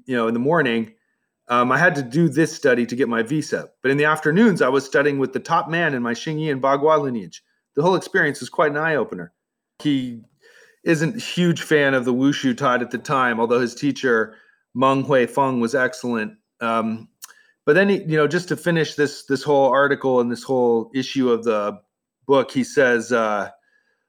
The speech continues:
"What Liu was doing was of such quality and of a higher level than anyone I had ever encountered before.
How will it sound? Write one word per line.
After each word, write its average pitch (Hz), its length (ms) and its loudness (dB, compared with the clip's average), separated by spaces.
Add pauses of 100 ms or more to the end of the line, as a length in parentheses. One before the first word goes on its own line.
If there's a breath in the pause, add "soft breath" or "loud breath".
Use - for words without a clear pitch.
(160)
"What 156 180 6
Liu 175 240 4
was 208 200 4
doing 160 300 0
was 135 140 0
of 120 60 -12
such - 380 -6
quality 147 440 2
and 120 100 -2
of 120 80 -2
a 123 40 -2
higher 165 280 2
level 160 260 0
than 131 160 -4
anyone 147 420 -2
I 123 80 -6
had 143 160 -2
ever 147 300 0
encountered 135 520 -6
before. 113 500 -4